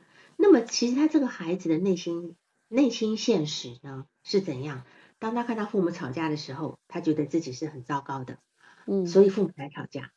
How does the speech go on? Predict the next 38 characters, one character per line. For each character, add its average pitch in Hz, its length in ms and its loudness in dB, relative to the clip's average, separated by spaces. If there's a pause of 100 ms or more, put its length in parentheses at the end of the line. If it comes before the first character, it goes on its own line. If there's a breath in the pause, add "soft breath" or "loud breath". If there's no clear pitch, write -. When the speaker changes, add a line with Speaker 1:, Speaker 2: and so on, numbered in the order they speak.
(140)
Speaker 1:
自 220 100 -8
己 170 100 0
是 185 140 0
一 196 40 4
个 180 100 4
罪 185 320 10
人， 135 340 -4 (160)
不 240 120 -2
值 190 200 2
得 185 160 -2
被 185 160 2
疼 160 240 -6
爱 196 180 -4
的 147 140 -4
人。 127 200 -8 (460)
那 202 200 0
看 254 160 -2
到 247 100 2
父 247 160 2
母 156 100 2
在 190 160 2
说 202 260 0
话， 196 300 -4
就 190 80 4
觉 175 140 6
得 147 100 -2
你 147 140 -8
们 139 140 -6
在 165 120 -6
背 160 140 -10
后 160 100 -6
说 147 180 -8
我 131 60 -10
坏 127 260 -14
话， - 220 -20
在 175 100 -10
骂 160 260 -4
我， 160 140 -18